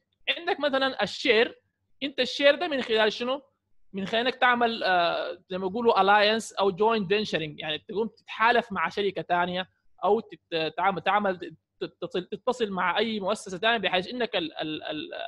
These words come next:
الفائده دي تقوم تتحصل عليها. يعني زي المشروع بي-، بيجي بتمويل استثمار خارجي وكده، اللي هو بتعمل شنو؟ احنا نستثمر مع بعض، انتوا اخذوا نص وانا اخذ نص، وهكذا حسب الاتفاقيه بيناتنا، اللي هو شير الاوبورتيونيتي. انهانس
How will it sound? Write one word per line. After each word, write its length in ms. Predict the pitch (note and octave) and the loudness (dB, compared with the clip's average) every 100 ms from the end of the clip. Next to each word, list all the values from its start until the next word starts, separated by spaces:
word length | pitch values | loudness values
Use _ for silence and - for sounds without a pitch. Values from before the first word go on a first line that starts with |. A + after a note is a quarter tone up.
| - | -8
الفائده 380 | D#3+ - C#4+ B3+ | -8 0 2 2
دي 340 | B3+ D#4 - _ - | 2 -2 -4 _ -10
تقوم 160 | G3 | -6
تتحصل 460 | G#3 - G3+ - D#3+ | -6 -4 -6 -2 -2
عليها. 280 | D3+ D3+ C#3 _ - | 0 0 -4 _ -4
يعني 140 | G3+ | -2
زي 120 | A#3+ D4 | 4 4
المشروع 400 | C4+ A#3+ C4+ A#3+ | 4 2 2 2
بي-، 200 | G#3+ A3 | 0 -4
بيجي 220 | B3 A3 | -4 -4
بتمويل 460 | F#3+ G3 G#3 A#3 | -4 -2 0 -2
استثمار 480 | F3+ - E3 G#3 G#3+ | -4 -8 -4 2 2
خارجي 440 | - G#3+ G#3 F#3+ E3+ | 4 4 4 0 -4
وكده، 340 | F#3+ D#3 - _ - | -4 -6 -8 _ -8
اللي 140 | F3 A#3 | 0 2
هو 40 | |
بتعمل 360 | A#3 A3 G3+ F3+ | 2 2 2 -2
شنو؟ 220 | G3+ G#3+ _ _ _ A#3 | -6 -8 _ _ _ -6
احنا 160 | C4+ | -2
نستثمر 440 | G#3 C4 C4 A#3 G3 | 0 -2 0 0 2
مع 200 | F#3 G3 | 2 2
بعض، 240 | B3+ G4+ - _ A#3 | 2 2 -2 _ -12
انتوا 240 | A3+ A3 | -10 -8
اخذوا 240 | - F#3+ G3+ | -10 -10 -10
نص 160 | - | -8
وانا 160 | F#3+ G3+ | -4 -4
اخذ 140 | F#3 | -4
نص، 240 | F#3 D4 G3+ | -8 -8 -6
وهكذا 360 | F3+ F3 D#3 | -6 -6 -8
حسب 260 | - A#3 F#3+ | -10 -12 -14
الاتفاقيه 580 | - D#3+ D3+ G3+ C4 - _ - | -14 -12 -10 -10 -12 -14 _ -8
بيناتنا، 180 | E3+ E3 | -6 -4
اللي 100 | F#3 | -6
هو 220 | A#3+ B3 | 0 0
شير 300 | - C4+ C#4+ | 2 2 2
الاوبورتيونيتي. 760 | A3+ - F3+ E3 F#3 D#3 D3+ - _ _ _ _ - | 0 -4 -6 -8 -8 -8 -8 -10 _ _ _ _ -6
انهانس 760 | D4 D4+ E4 F4+ F#4+ - - | -4 0 2 4 2 -4 -16